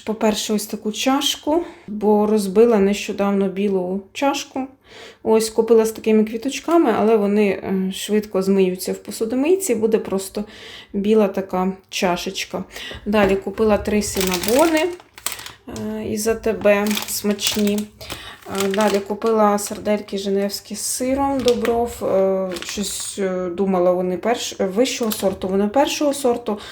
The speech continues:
але ж коштують триста, е, триста десять гривень за кілограм. Сподіваюсь, нормальні будуть. Е, Растіжка йогурт, е, з персиком по акції тринадцять гривень. Так, водичка апельсин лимона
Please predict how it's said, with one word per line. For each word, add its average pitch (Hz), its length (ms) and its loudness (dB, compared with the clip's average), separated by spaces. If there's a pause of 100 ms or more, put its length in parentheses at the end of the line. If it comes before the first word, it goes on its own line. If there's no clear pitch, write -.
(240)
але 208 320 2
ж - 260 -6
коштують 208 800 -4
триста, 202 600 -2 (540)
е, 185 220 -6
триста 220 520 -4 (160)
десять 208 560 -2
гривень 175 400 2
за 175 120 -6
кілограм. 165 920 -4
Сподіваюсь, 180 680 0
нормальні 170 460 -4
будуть. 170 380 -8 (760)
Е, 202 180 2
Растіжка 202 600 -2
йогурт, 269 680 0
е, 226 320 -4 (180)
з - 120 -14
персиком 220 640 -4
по 196 160 0
акції 196 560 -4
тринадцять 190 540 -6
гривень. 190 440 -2 (800)
Так, 196 280 -4
водичка 214 540 -2
апельсин 196 480 -2
лимона 294 380 2